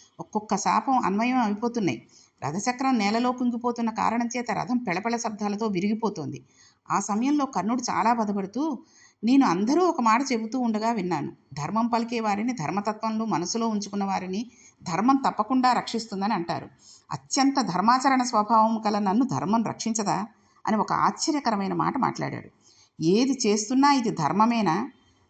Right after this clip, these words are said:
ధర్మచట్రంలో ఇముడుతున్నదా అన్న ఆలోచన చేస్తూ ఇముడుతుంది అంటే చేయడం, ఎంత సుఖాన్ని ఇచ్చినా సంతోషకరమైందైనా ధర్మచట్రంలోకి ఇమడదు అన్న దానిని వదిలిపెడతారో వాళ్ళని ధర్మమే రక్షిస్తుంది.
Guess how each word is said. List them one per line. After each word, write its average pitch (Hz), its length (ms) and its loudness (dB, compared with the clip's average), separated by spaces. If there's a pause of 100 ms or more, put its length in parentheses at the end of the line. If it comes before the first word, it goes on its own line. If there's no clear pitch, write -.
ధర్మచట్రంలో 262 640 2
ఇముడుతున్నదా 208 720 2 (120)
అన్న 226 160 4
ఆలోచన 240 480 4 (100)
చేస్తూ 269 320 -2
ఇముడుతుంది 254 640 2
అంటే 247 240 2
చేయడం, 190 520 0 (380)
ఎంత 190 300 2
సుఖాన్ని 262 500 4
ఇచ్చినా 240 320 0
సంతోషకరమైందైనా 208 1200 0
ధర్మచట్రంలోకి 233 880 -2
ఇమడదు 220 600 0
అన్న 202 140 2
దానిని 196 320 0
వదిలిపెడతారో 185 920 -4 (800)
వాళ్ళని 208 760 2 (100)
ధర్మమే 214 380 2
రక్షిస్తుంది. 151 680 -6